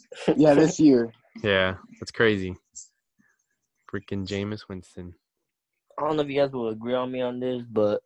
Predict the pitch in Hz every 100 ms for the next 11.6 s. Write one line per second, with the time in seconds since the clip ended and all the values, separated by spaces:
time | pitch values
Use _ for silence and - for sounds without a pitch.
0 | _ 101 101 104 101 98 _ _ _ _
1 | - _ _ _ _ _ _ - 117 120
2 | 117 120 120 120 120 113 113 - 107 110
3 | 107 104 - _ _ _ _ _ _ -
4 | 107 110 117 127 127 123 - _ _ _
5 | _ - 113 110 117 120 123 117 117 120
6 | 117 131 _ _ - 104 104 104 98 _
7 | _ _ _ _ 107 110 110 107 120 123
8 | 113 110 110 - 113 113 101 104 104 104
9 | 101 - _ _ _ _ _ _ _ -
10 | 131 151 151 139 120 104 113 135 - 143
11 | 131 127 143 156 170